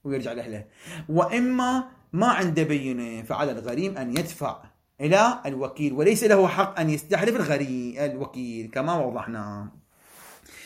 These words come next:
إذا كان الموكل غائبًا وطالب وكيله الغريم بأداء ما عليه من حق وادعى الغريم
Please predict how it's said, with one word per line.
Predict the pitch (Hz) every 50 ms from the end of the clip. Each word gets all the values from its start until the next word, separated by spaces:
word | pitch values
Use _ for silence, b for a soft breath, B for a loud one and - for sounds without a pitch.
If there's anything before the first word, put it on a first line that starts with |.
| B 156 156 160 147 B -
إذا | 139 135 151 147 143 127 -
كان | - 147 147 151 147 147
الموكل | 139 127 120 120 139 143 139 - 143 123
غائبًا | 110 123 139 147 139 143 131 139 139 135
وطالب | 123 117 113 135 135 139 143 143 127 143
وكيله | 135 127 123 110 110 - 143 143 143 139 135 120 123 120 127 139 147 147 151 156 135
الغريم | 123 117 117 104 117 117 117 131 143 143 139 139 143 143 139
بأداء | 127 127 110 110 113 107 120 139 143 135 147 143
ما | 131 123
عليه | 117 - - 117 123 143 147 147 147
من | 139 135 117
حق | 110 - 143 147 - - -
وادعى | 147 139 127 120 113 107 101 113 143 117 135 143
الغريم | 131 113 110 117 117 131 143 147 147